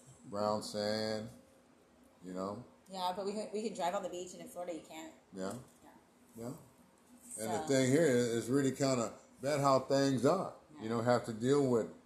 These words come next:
Speaker 1: you know, bacteria in the water. A lot of places have to deal with it, but it's very high in Corpus. I enjoy it. I love living here, but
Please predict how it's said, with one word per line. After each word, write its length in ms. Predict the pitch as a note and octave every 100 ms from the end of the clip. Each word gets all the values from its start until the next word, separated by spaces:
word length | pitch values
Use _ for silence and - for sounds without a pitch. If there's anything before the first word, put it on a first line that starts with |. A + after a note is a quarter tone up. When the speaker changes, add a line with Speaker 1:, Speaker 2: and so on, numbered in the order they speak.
| - -
Speaker 1:
you 100 | A2+
know, 160 | A#2
bacteria 680 | A2 E2+ A#2+ A2 - C#3 C3
in 60 | B2+
the 80 | B2
water. 260 | B2 C3+
A 60 | A2+
lot 320 | G2+ B2 E3+
of 120 | C#3+
places 240 | - C3 A2+
have 160 | A#2+
to 60 | A2
deal 200 | A2 A#2+
with 160 | B2 A2+
it, 100 | F#2+
but 120 | G#2+
it's 160 | A#2+ D3+
very 260 | F3+ E3
high 280 | D3 E3+ C#3+
in 60 | A2
Corpus. 460 | C3+ C3+ - G2 - - - -
I 140 | C3
enjoy 420 | D3 C3+ C3+ D3+
it. 80 | F3 C3+
I 80 | G#2+
love 360 | A2 A2+ A2 - - - - - G#2
living 300 | C3 C3+ C3
here, 240 | D3 E3
but 260 | A#2+ G2